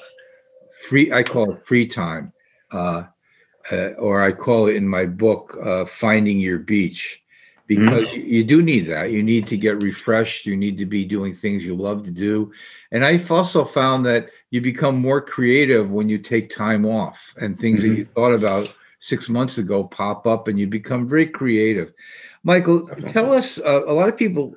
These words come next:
Speaker 1: you know, they hear the term identity theft and protection and legal plans.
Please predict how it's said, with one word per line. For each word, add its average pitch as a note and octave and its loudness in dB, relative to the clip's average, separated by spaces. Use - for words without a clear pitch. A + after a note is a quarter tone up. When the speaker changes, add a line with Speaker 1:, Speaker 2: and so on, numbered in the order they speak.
Speaker 1:
you E3+ -4
know, C#3 2
they B2+ 4
hear C#3+ 4
the C3+ 0
term A#2+ -4
identity A2+ 2
theft - -2
and G2 0
protection - -2
and G#2 -2
legal G#2 2
plans. G2 -2